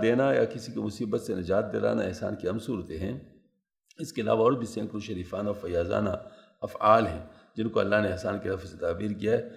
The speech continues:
مثلاً عورتوں کو قانونی ہیلے نکال نکال کر دکھ کرنا برا کام تھا،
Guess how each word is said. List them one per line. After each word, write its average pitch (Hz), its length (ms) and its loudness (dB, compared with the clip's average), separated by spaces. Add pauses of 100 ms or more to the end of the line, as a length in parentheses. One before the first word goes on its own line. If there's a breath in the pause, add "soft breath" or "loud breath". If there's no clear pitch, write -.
(200 loud breath)
مثلاً - 240 -2
عورتوں - 320 2
کو 104 120 -4
قانونی 127 480 4
ہیلے 104 260 0
نکال 98 360 2
نکال 90 320 -2
کر 90 80 -2
دکھ 95 260 -8
کرنا 90 280 -2
برا 90 240 -2
کام 82 260 -6
تھا، 78 360 -6